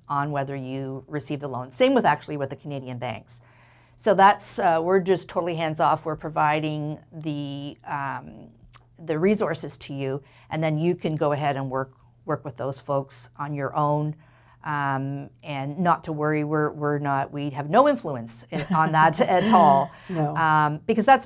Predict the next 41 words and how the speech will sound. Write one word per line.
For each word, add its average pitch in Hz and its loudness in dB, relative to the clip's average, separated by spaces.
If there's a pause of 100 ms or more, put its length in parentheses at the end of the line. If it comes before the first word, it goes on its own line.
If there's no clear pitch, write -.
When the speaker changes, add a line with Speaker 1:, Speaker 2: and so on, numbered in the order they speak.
Speaker 1:
very 190 6
personal 170 0
Speaker 2:
It 190 2
is. 160 2
Speaker 1:
information, 156 -2
and 160 -2
it's 151 -4
Speaker 2:
Yeah. - -10
Speaker 1:
confidential, 156 -2
and 147 -2
that's 139 -4
how 139 0
they're 135 -2
treated 131 -6
at 127 -6
these, 147 -6
Speaker 2:
Mm-hmm. - -6
Speaker 1:
at 143 -8
these 127 -8
companies. 151 -12 (120)
Speaker 2:
Mm-hmm. - -18
No, 135 -10
that's 160 -4
fantastic. 151 -8
Well, 165 0 (300)
a - 2
lot 214 10
of 220 0
great 208 4
detail 185 4
there, 170 2
Mary, 170 4
on, 160 0
you 170 -12
know, 160 -4
preparing 180 0
for 170 2
the 165 -2
M 165 0
B 165 0
A 156 6